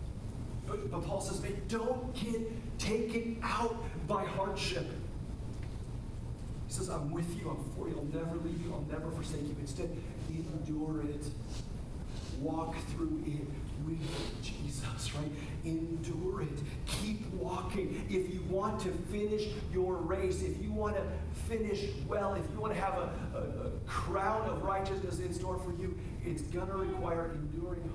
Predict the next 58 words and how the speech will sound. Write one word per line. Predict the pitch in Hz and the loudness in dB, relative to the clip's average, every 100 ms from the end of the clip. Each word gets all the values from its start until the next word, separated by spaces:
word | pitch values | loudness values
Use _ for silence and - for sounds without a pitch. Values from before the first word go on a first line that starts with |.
| - | -2
hardship | - - - - - | 0 -2 -2 -2 -2
in | 139 | -4
the | 143 | -4
middle | 139 143 143 | -4 -4 -4
game. | 139 - 135 | -4 -4 -4
It | 143 | -4
just | 143 - | -2 -2
is. | 147 - - - - - - - - - - - - - 156 | -2 -2 -2 -2 -2 -4 -2 -2 -2 -2 -2 -2 -2 -4 -2
Again, | 143 147 | -2 0
we | 147 | 0
can | 156 | 0
spend | 156 156 | 0 0
more | 147 151 | 2 2
time | 151 147 | 2 2
on | 147 | 2
that, | 147 143 | 2 2
and | 143 139 | 0 0
we | 131 | 0
will | 135 127 139 | 0 -2 -2
in | |
the | 139 | -2
future. | - - 127 131 - - - - | -2 -2 -2 -2 -2 -4 -4 -2
But | 156 | -2
for | 151 | -2
today, | 151 151 170 165 | -2 -2 -2 -2
let | 156 | -2
me | 156 | -2
just | - - - | -2 -2 -2
say, | |
man, | 147 143 - - - - - - - | -2 -2 -4 -4 -4 -4 -4 -4 -2
I | 151 151 | -2 -2
wonder | - 196 | -2 -2
if | 196 | -2
there's | - - | -2 -2
stuff | 170 147 151 147 | -2 -2 -2 0
going | 151 151 | 0 0
on | 151 | 0
in | 147 | 0
your, | 139 | -2
in | 117 - 143 135 | -2 -2 -2 -2
your | 151 | -2
world | 139 143 131 - | -2 -2 -2 -2
and | 131 | -2
in | 131 | -2
your | 135 | -2
life | - 135 - | -2 -2 -2
that | - | -4
you're | - - - | -2 -4 -4
wrestling | - - - - | -4 -4 -4 -2
with. | - - - - - - | -2 -2 -4 -4 -4 -4
Like | - - | -4 -2
all | 202 | 0
of | 175 | 0
us | - - | 0 0
do | - | 0
it | 156 | 0
sometimes, | - - 120 - - | 0 -2 -2 -2 -2
right? | 170 | -2